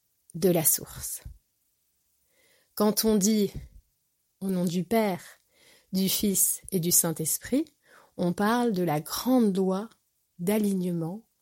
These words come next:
entre la divine présence intérieure,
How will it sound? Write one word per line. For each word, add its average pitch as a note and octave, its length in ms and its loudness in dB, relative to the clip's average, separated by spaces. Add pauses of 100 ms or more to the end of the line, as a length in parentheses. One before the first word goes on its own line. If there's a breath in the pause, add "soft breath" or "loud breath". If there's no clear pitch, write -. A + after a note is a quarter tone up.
(500)
entre F3 520 -4 (760)
la F#3 380 2
divine A#3 520 4
présence F3+ 460 -2
intérieure, D#3+ 840 -6